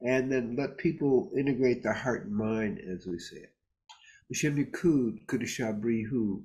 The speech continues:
Ushinate, Bi Ilu Er Ilu Laiha, Shem Yuke Belovke, Bi Yidai Shalom Hashem, Kozreel Kolam, Amen.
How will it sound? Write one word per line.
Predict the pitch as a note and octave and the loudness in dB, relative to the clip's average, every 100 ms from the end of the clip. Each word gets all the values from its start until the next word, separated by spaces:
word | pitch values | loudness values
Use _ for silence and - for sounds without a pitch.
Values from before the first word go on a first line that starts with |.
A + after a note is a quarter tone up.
| - | -4
Ushinate, | E3 E3+ - F#3 B3+ C#4 - - - _ _ _ _ _ _ | -4 -2 -2 0 0 -2 -8 -14 -16 _ _ _ _ _ _
Bi | G#2+ B2 - | -2 0 2
Ilu | A#2+ A#2 - - | 2 4 2 0
Er | B2+ - | 0 0
Ilu | G#2 F2+ F#2+ | -4 -4 0
Laiha, | D3+ B3 F3 G#2 F2 - - | 2 4 2 0 -4 -10 -16
Shem | - A#2 | -10 -4
Yuke | A3+ - A#2 A2+ | -4 -2 -4 -4
Belovke, | A2+ F#3+ C#4+ - - - _ _ _ _ _ - | -4 -4 -4 -10 -16 -18 _ _ _ _ _ 2
Bi | |
Yidai | C#3+ E3+ C3+ | 4 4 0
Shalom | - G#2+ G2+ | -2 -4 -6
Hashem, | F#2 - F3+ F3+ | -6 -2 0 0
Kozreel | G2+ F#2+ G2+ E3+ G3+ | -4 -4 0 2 0
Kolam, | G3 G2 G#2+ D3+ D#3 - - | 0 -4 -2 -4 -6 -12 -8
Amen. | A2+ B2+ C3+ B2 B2 C#3+ A#2+ G2+ | -2 0 0 0 2 2 2 0